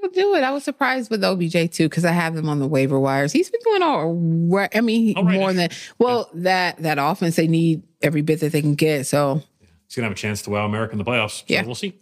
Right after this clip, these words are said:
Speaker 2: All right, so waiver wire time. Who is long gone and sleepers to grab?
Speaker 1: All right, our waiver wire. So listen, in our league, uh, you're, at this point, you're headed into the championships. You wanna make sure your roster is perfect. I suspect, uh, many other leagues may be in the same situation as well.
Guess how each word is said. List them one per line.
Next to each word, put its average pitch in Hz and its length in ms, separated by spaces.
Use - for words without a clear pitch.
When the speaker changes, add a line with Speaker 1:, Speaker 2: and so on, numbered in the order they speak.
Speaker 2:
All 139 120
right, - 160
so 127 160
waiver 185 280
wire 104 300
time. 85 480
Who 151 160
is 110 100
long 120 240
gone 113 280
and 85 100
sleepers 104 380
to - 120
grab? 76 460
Speaker 1:
All 269 260
right, 170 400
our 202 80
waiver 240 320
wire. 220 160
So 247 180
listen, 233 320
in 190 140
our 190 160
league, 180 320
uh, 160 40
you're, 170 580
at 156 200
this 247 160
point, 330 280
you're 220 80
headed 196 240
into 233 240
the 226 80
championships. 196 720
You 185 80
wanna 175 120
make 170 160
sure 175 140
your 170 140
roster 170 360
is 160 300
perfect. 170 440
I 156 80
suspect, 156 720
uh, 151 140
many 156 280
other 151 220
leagues 156 260
may 151 220
be 147 340
in 156 80
the 143 100
same 151 280
situation 151 480
as 156 100
well. 151 260